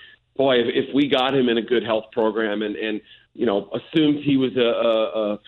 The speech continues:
a red shirt almost, would somebody maybe take a seventh round flyer on him?" Yeah, I could see it. You know, teams like the New England Patriots and Kansas City Chiefs and a few other teams that really favor, you know, that, that size, foot quickness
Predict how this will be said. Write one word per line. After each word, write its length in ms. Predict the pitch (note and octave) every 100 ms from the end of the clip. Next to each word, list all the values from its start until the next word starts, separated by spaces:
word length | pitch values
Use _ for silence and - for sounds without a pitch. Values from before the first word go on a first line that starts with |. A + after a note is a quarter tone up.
| - _ _ - - -
a 60 | C3
red 220 | A#2+ D3 C#3+ -
shirt 180 | C3+ A#2+
almost, 480 | A#2 A#2 A#2 A2+ - -
would 140 | A#2 B2+
somebody 320 | - C#3 C#3 C3
maybe 380 | B2 C3+ C3+
take 240 | B2 C#3+ C3+
a 40 | B2
seventh 240 | C#3 B2+ B2+
round 240 | B2+ B2+
flyer 260 | C3 A#2 B2+
on 160 | C3 C#3
him?" 180 | E3 F3+
Yeah, 220 | D#4 C#4
I 80 | G3+
could 180 | A3+ G3
see 100 | -
it. 200 | D#3 G3 -
You 100 | D#3+
know, 140 | E3+
teams 240 | E3+ E3+ E3+
like 200 | D#3+ D#3+
the 60 |
New 100 | D#3
England 240 | D#3 D#3+ D#3
Patriots 560 | D3 D3+ - D3+ D3
and 100 | D3+ B2+
Kansas 280 | D3 C#3+ C3+
City 260 | D#3 C#3+ C3+
Chiefs 240 | - C#3 C3+
and 120 | C#3
a 60 | C3+
few 100 | D3
other 160 | C#3 C#3
teams 280 | C#3+ C#3
that 80 | B2+
really 220 | A#2+ C3+ C3
favor, 380 | C3+ C3 B2 - - - - -
you 100 | C3
know, 160 | A2 F#2+ -
that, 200 | C3+ A#2+
that 200 | B2+ A#2+ - _
size, 520 | - C3+ C3+ C3+ C3 B2 - _ _ _ _ _ _
foot 160 | - E3 - _ -
quickness 480 | - E3 D#3 D3